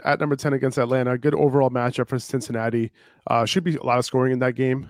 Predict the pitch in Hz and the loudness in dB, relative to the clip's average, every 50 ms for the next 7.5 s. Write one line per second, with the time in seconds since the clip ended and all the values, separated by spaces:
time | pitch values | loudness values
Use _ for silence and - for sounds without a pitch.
0 | - - - 117 113 - - 131 - - 143 151 143 - 165 156 147 123 120 131 | -8 -4 -2 -2 -2 0 -2 -4 0 2 0 0 2 2 0 0 0 0 0 0
1 | 135 135 - 131 120 107 120 120 123 127 143 143 135 - - 117 120 123 120 - | 0 0 0 -4 -4 -4 -6 -6 -2 0 0 0 0 -2 -4 -4 -4 -4 -4 -6
2 | - - - - 135 143 127 - - 123 117 113 92 - - - _ _ _ - | -8 -6 -2 -2 0 0 -2 -4 -4 -6 -6 -6 -6 -10 -14 -16 _ _ _ -20
3 | _ _ _ - 143 131 110 120 127 117 113 120 127 113 107 101 101 - - 120 | _ _ _ -4 -4 -2 0 -2 -4 -4 -2 -2 -2 -2 -2 -4 -6 -6 -2 0
4 | 123 117 113 127 - - 139 131 143 139 123 127 113 110 127 131 143 135 - - | 0 0 0 -2 -4 -2 0 2 2 2 2 0 0 2 2 2 2 2 0 -2
5 | - 139 131 127 - - 123 120 - 123 120 131 127 120 110 - - _ _ _ | -2 0 0 0 2 0 0 0 0 -4 -2 0 -2 -2 -2 -6 -16 _ _ _
6 | _ _ - 139 147 131 - 113 117 131 139 143 - - 123 135 127 127 135 117 | _ _ 0 0 0 0 0 -2 0 0 0 0 0 -2 0 0 2 2 0 -2
7 | 120 131 165 175 - - 131 117 113 | 0 0 0 0 2 0 0 0 0